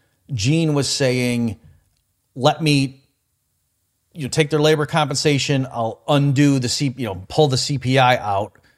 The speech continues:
Like, in other words, if I know that they originally had a nominal series and then they adjusted it by C P I to make it inflation adjusted,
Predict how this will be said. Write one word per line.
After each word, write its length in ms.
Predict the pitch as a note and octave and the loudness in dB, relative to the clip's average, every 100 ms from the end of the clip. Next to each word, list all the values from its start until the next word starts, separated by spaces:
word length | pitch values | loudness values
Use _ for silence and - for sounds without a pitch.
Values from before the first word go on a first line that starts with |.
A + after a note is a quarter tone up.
| _ _ _ _ _ _ | _ _ _ _ _ _
Like, 140 | A#2+ C3 | -6 -2
in 60 | |
other 160 | B2+ A#2+ | -2 -2
words, 160 | A#2 | -4
if 80 | A#2 | -2
I 140 | C#3 D3+ | 0 4
know 340 | D#3+ D3+ D3 D3 | 4 4 0 -2
that 100 | C3 | -4
they 120 | C3 | -2
originally 320 | C3+ D3+ C#3 | 0 0 0
had 100 | C3+ | 0
a 80 | B2 | 2
nominal 340 | C3 C3+ B2+ A#2+ | 2 2 0 -2
series 440 | - B2+ A#2+ G#2 | -2 -2 -2 -4
and 100 | B2+ | -4
then 80 | B2 | -2
they 120 | A#2+ | 0
adjusted 440 | A2+ C3 B2 C3 | 0 0 0 0
it 60 | A2+ | -4
by 120 | A2 | -2
C 220 | G#2+ B2+ | -4 -4
P 180 | A2+ A#2+ | -2 2
I 140 | A#2+ A2+ | 2 2
to 80 | |
make 200 | A2 A2 | -2 -6
it 140 | G#2+ - _ _ | -8 -12 _ _
inflation 440 | A2 G#2+ C#3+ B2+ A#2 | -10 0 0 2 -2
adjusted, 540 | G#2+ A2+ G#2 A#2 G2+ | -2 -2 0 -2 -2